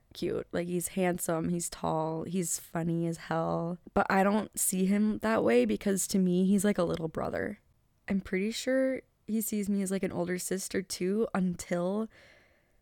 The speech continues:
um, like, we go out together and stuff, like, our group of friends, and, like, last weekend, he seemed like he might have been kind of, like, flirting with me, and then I left the party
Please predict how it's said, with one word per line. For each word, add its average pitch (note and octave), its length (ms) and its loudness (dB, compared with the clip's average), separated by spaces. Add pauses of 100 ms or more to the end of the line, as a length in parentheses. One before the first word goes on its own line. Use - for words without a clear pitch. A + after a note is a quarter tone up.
(200)
um, F3+ 320 0
like, G3+ 140 4
we G#3 100 6
go G3+ 160 10
out F3+ 200 6
together G3 280 0
and G3+ 160 -2
stuff, G#3 300 -2
like, A3 160 -6
our G3+ 120 -2
group F#3+ 220 -6
of F3 100 -2
friends, F#3 560 -2
and, F#3 140 0
like, F3+ 220 -4
last F3+ 340 -2
weekend, F#3 480 0 (160)
he F#3 180 -4
seemed F3+ 300 -2
like F3 160 -2
he - 120 -6
might E3+ 200 -4
have F3 160 -8
been - 260 -6
kind F#3 300 -8
of, F#3+ 220 -10
like, - 340 -12 (260)
flirting G3 300 -4
with G#3 240 -4
me, A3 440 0 (180)
and F#3+ 200 0
then F3+ 480 0 (1400)
I G3 80 2
left F#3+ 340 0
the G#3 80 -2
party G3 520 0